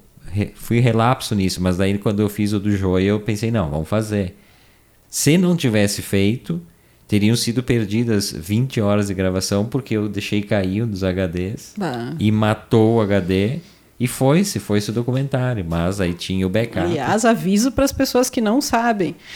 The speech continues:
Speaker 2: <laughs> se o H D cai no chão, <laughs> ele
Speaker 1: Esquece.
Speaker 2: para de funcionar. Eu já fiz isso também, então <laughs>
Speaker 1: Já perdesses um
Speaker 2: Já
Speaker 1: com todo o teu,
Speaker 2: perdi
Speaker 1: tua,
Speaker 2: um.
Speaker 1: tua, eh, registro de toda a tua obra, né?
Speaker 2: Aham,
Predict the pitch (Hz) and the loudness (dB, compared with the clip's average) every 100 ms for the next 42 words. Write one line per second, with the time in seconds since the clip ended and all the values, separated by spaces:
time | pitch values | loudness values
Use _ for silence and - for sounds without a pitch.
0 | - - - 240 - 170 175 190 175 220 | -14 -6 2 2 2 -2 0 0 2 0
1 | - 190 214 226 - 196 180 - 247 - | 2 2 4 2 2 2 2 2 0 0
2 | 214 208 226 196 247 370 349 240 - 220 | 2 4 4 4 2 2 2 2 0 2
3 | 190 202 220 240 233 226 277 277 240 208 | 4 6 6 4 4 2 4 4 4 6
4 | 202 202 226 214 220 202 202 208 220 240 | 8 8 6 4 4 4 2 0 0 0
5 | 233 190 170 160 - 165 175 185 190 196 | 2 2 0 -2 -2 0 2 6 6 4
6 | 214 202 113 123 131 120 123 143 - 202 | 2 2 4 4 4 4 4 2 2 2
7 | 135 175 - 135 139 180 156 127 175 123 | 4 4 4 4 4 4 4 4 4 4
8 | 110 117 107 101 104 101 113 107 131 131 | 4 6 4 4 4 2 2 2 0 2
9 | 123 120 131 127 117 123 202 135 90 82 | 0 2 2 2 2 2 2 0 0 0
10 | 87 123 - 320 359 370 370 370 - - | -2 -4 -6 0 2 2 2 -2 -4 -2
11 | 294 202 180 202 226 180 165 | 2 4 6 6 6 4 4